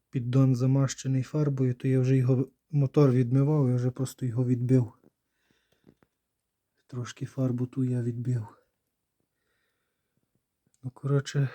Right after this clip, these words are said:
шестерню Г Р М треба буде знімати.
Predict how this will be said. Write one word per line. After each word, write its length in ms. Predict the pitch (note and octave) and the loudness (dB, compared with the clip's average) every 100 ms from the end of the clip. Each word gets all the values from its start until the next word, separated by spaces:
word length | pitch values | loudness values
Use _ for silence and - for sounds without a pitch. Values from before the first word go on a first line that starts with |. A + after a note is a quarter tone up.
| - _ _ _ - | -12 _ _ _ -14
шестерню 640 | - C#3+ C3 - C3 C#3 | -4 -4 -4 -4 0 0
Г 180 | A#2+ C3 | 2 0
Р 80 | C3+ | 2
М 280 | C#3 C#3 B2+ _ _ _ _ _ _ _ _ _ _ _ _ _ _ _ _ | 2 2 -2 _ _ _ _ _ _ _ _ _ _ _ _ _ _ _ _
треба 260 | C3+ B2 | -4 -2
буде 320 | B2 C3 B2+ B2+ | 0 0 2 2
знімати. 640 | C3 C#3 E3 D#3+ D3+ B2+ | 2 2 2 0 -4 -10